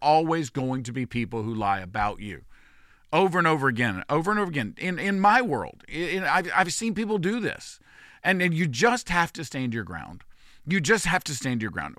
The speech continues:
People will lie about you. They will try to intimidate you. They will try to threaten you with lies. But the truth is, you've just got to step back and you've got to say, "This is what God called me to. I'm gonna stay focused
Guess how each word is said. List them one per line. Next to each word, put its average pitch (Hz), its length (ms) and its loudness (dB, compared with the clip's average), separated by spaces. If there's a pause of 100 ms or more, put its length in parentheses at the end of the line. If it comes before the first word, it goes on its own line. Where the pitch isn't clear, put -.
(100)
People 185 300 -2
will 165 480 2
lie 127 320 4
about 107 440 0
you. 98 160 -8
They 113 200 -2
will 135 220 0
try 139 360 0
to 127 180 -10
intimidate 107 480 -6
you. 95 160 -10 (260)
They 156 100 4
will 160 120 2
try 160 180 2
to 131 80 -2
threaten 156 560 2
you 98 320 -6 (300)
with 117 220 -2
lies. 113 440 2
But - 200 -10
the 127 60 -12
truth - 340 -8
is, 117 180 -6 (240)
you've 113 220 -6
just 123 360 -6
got 120 220 -6
to 110 80 -12
step - 320 -10
back 101 300 -6
and 104 100 -6
you've 104 140 -4
got 110 160 0
to - 60 -10
say, 104 200 -4
"This 120 280 -4
is 139 120 -10
what 117 180 -4
God 104 200 -4
called 104 200 -4
me 101 100 -4
to. 104 180 -6 (280)
I'm 135 180 -2
gonna 120 180 -4
stay 101 220 -6
focused - 680 -6